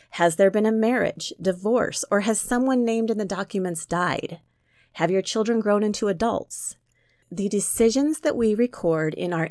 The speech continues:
end-of-life documents need to be revised occasionally, keeping everything up to date.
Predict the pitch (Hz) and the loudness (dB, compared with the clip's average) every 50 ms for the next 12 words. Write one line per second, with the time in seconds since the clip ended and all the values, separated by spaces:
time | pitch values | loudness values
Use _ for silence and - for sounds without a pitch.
0 | - 175 175 180 190 220 226 226 196 180 175 185 180 - - - 156 160 160 - | -4 -6 -4 -2 -2 -2 -2 -2 -2 -2 -2 -2 -2 -4 -4 -4 -4 -2 -4 -6
1 | 170 160 156 156 147 - - - 180 175 175 175 175 180 185 - - 240 196 196 | -6 -4 -4 -4 -6 -8 -10 -8 -8 -6 -4 -4 -4 -4 -6 -6 -6 -6 -4 -2
2 | 180 170 165 170 160 143 147 151 156 156 151 - - - - - 156 151 143 135 | -4 -2 -2 -2 -2 -2 -2 -2 -2 -2 -2 -4 -8 -12 -6 -4 -2 -2 -2 -4
3 | - 143 135 135 123 - - 165 _ _ _ _ _ _ - - 202 - 214 196 | -6 -8 -8 -8 -10 -12 -14 -16 _ _ _ _ _ _ -8 -8 -4 -2 -2 -2
4 | - - 175 175 196 196 185 - 202 185 175 - - 151 - - - 151 - 117 | -2 -4 -6 -4 -2 -4 -4 -4 -4 -6 -6 -4 -6 -8 -8 -8 -12 -10 -10 -12
5 | - - _ - | -14 -16 _ -20